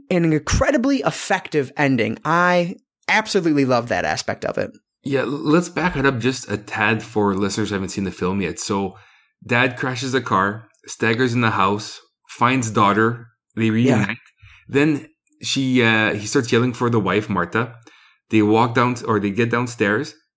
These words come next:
Speaker 2: They have a reunion. "Everything's gonna be okay. Everything's gonna be okay."
Speaker 1: Mm-hmm.
Speaker 2: So,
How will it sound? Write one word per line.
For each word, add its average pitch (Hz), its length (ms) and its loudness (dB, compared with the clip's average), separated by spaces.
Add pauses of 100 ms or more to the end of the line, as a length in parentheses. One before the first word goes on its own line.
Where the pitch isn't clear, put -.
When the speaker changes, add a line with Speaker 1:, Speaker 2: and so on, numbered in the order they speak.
Speaker 2:
They 101 100 -4
have 135 220 -2
a 127 260 2
reunion. 127 600 0
"Everything's 123 420 -2
gonna 110 240 0
be 107 160 2
okay. 104 460 0
Everything's 104 360 -4
gonna 98 200 -4
be 95 140 -4
okay." 87 460 -2 (240)
Speaker 1:
Mm-hmm. 123 260 0 (100)
Speaker 2:
So, 110 300 4